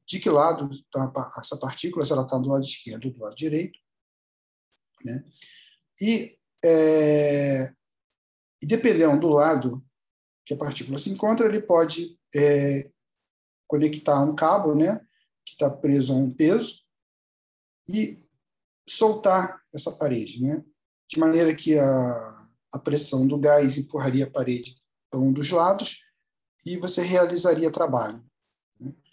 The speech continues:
Isso foi, essa ideia foi muito, muito interessante, porque você reduziu o problema enormemente do,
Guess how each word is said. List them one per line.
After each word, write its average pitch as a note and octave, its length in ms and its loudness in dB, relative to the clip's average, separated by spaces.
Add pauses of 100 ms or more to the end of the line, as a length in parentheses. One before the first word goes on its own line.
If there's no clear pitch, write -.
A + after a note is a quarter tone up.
(360)
Isso F#3+ 240 -4
foi, G#3 420 0
essa - 160 0
ideia F#3 220 2
foi F#3 180 -6
muito, F3+ 460 -4
muito G3 180 -4
interessante, F#3+ 480 0
porque - 180 -8
você D3+ 240 -2
reduziu F3 440 0
o G#3 60 -6
problema D#3+ 340 0
enormemente D3+ 680 -2
do, C3+ 260 -16